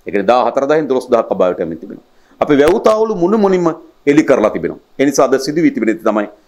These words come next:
මාසයක් වහිනකොට නියගේ ඇත්-, මාසයක් පායනකොට නියගේ ඇති වෙන, සති දෙකක් වහිනකොට ගම් වතුර සහ නායාම් ඇති වෙන රාජ්‍යයක් නිර්මාණය වී තිබෙනවා. ඒ විතරක් නෙවෙයි. කුණු කඳු කඩා වැටෙන රාජ්‍යයක් නිර්මාණය වී තිබෙනවා.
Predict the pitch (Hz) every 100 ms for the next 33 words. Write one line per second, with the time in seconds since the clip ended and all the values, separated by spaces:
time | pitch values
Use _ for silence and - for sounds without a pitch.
0 | _ - 104 131 180 202 202 196 127 131
1 | 127 127 113 104 117 120 113 110 - _
2 | _ 107 131 190 220 214 - 156 175 180
3 | 165 160 131 127 127 120 113 117 113 113
4 | - _ - 147 196 170 151 - 127 113
5 | 110 107 113 110 107 107 104 101 107 104
6 | 101 98 104 101 - _ - 104 110 101
7 | 104 98 87 85 78 78 - - - _
8 | _ 175 226 277 139 - 76 - - _
9 | _ - 147 156 156 160 160 220 220 165
10 | 139 117 123 110 101 95 90 82 80 76